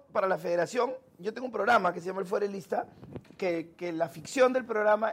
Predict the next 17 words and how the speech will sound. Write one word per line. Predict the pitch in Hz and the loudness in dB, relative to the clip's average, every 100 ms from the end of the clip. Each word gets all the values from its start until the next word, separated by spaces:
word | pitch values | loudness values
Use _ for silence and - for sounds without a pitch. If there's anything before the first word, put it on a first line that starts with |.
| - | -4
es | - | -6
que | 233 | -4
Gareca | 196 190 202 | -2 -2 -2
no | 202 | -4
me | 214 | -4
convoca | 202 196 208 196 | -6 0 0 2
a | 175 | 0
la | 165 | 0
Copa | 190 196 | 2 2
del | 180 | 2
dos | 175 | -2
mil | 190 | -8
quince | 202 180 160 247 - - _ _ _ | -8 -6 -4 -4 -4 -14 _ _ _
y | 190 | -4
yo | 196 208 | 2 4
voy | 214 214 | 4 2
buscando | 196 214 202 202 214 - | 0 2 4 4 2 -2